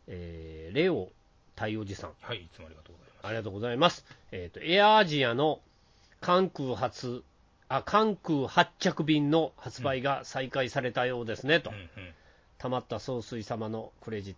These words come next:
Speaker 1: トを使用するチャンスですよ」って書いてます。
Speaker 2: <laughs>
Speaker 1: うん、そうですね。えっと、僕、あの、十八万円ほどクレジットがありますんで。
Speaker 2: おー、大したもんですな。
Speaker 1: そうなんですよ。まあ、前、要はコロナ前に、
Speaker 2: うん。
Speaker 1: あの、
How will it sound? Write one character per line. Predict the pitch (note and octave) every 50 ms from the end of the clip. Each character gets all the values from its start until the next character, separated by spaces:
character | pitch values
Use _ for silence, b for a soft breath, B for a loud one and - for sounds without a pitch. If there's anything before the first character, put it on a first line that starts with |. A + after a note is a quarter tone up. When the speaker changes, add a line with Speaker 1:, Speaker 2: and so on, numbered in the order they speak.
| _ _
Speaker 1:
ト | - F#2+ F2+ F2+
を | - -
使 | - - -
用 | A#2 A#2 A2
す | G#2+ - A#2
る | G#2 G#2
チ | G2 - -
ャ | B2
ン | A2+
ス | G2+ - G#2+
で | G2+
す | F2+ - - G#2
よ」 | G#2+ B2 -
っ | - _ _
て | - G2+
書 | F#2 E2+
い | D2+
て | - D2+
ま | -
す。 | - - - G3
Speaker 2:
<laughs> | - C#3+ C3 G#2+ G2+ G2 E2 D#2 - _ - - - - C3 A#2 - E3+ D3 - - C#3
Speaker 1:
う | A#2+ A2+ G#2+ G2+ F#2 F#2 F#2 F#2
ん、 |
そ | F2 - G#2
う |
で | E2+ D2+
す | -
ね。 | F2+ F2+ E2+ E2 b b b b b b b b b b -
え | - G2+
っ | F#2+
と、 | - A2+
僕、 | G2+ B2 A2 A#2
あ | A2+ A2+ A2+
の、 | A2+ A#2+ A#2+
十 | A#2+ A#2 B2 D#3+ G3 G#3+ G#3
八 | E3 G3 F#3+ - F#3
万 | F#3 F3 E3+ E3+
円 | E3 E3 D#3 D3+
ほ | D#3+ D#3+
ど | A2
ク | G2 - A#2+
レ | A2+ G#2
ジ | G2+
ッ | F#2+
ト | -
が | F#2 -
あ | F2+
り | F2
ま | F#2+ G2
す | - G#2+
ん | F#2
で。 | F2 G2 F#2+ F#2
Speaker 2:
お | G2+ -
ー、 |
大 | - A2 G2
し |
た | -
も | E2 D#2+
ん | D#2
で | D#2 D2+
す | - -
な。 | - - - - _ - - -
Speaker 1:
そ | - - A3 A3
う | F3
な | B2
ん | G2 F2+
で | D#2+
す | - -
よ。 | - - -
ま | - A3+ A3+
あ、 | G3+ F3+
前、 | F#3 G#3 G#3 G#3+ G#3+ G3+ E3+ C#3+
要 | F3 G#3+ A#3+ G#3
は | D3 G#2+ G#2 - - -
コ | - - F3
ロ | E3+ F3
ナ | E3 E3
前 | D#3+ E3+ D#3+ C3 G#2
に、 | A#2 C3+ B2 G2+ E2 - b b b b b b b -
Speaker 2:
う |
ん。 | A#2 A2 G2+ F#2+ F2 D#2+ D#2 - _ _ _ - -
Speaker 1:
あ | C3+ B2+
の、 | A#2 A#2+ A#2+ A#2+ A2+ A2+ A2+ A2+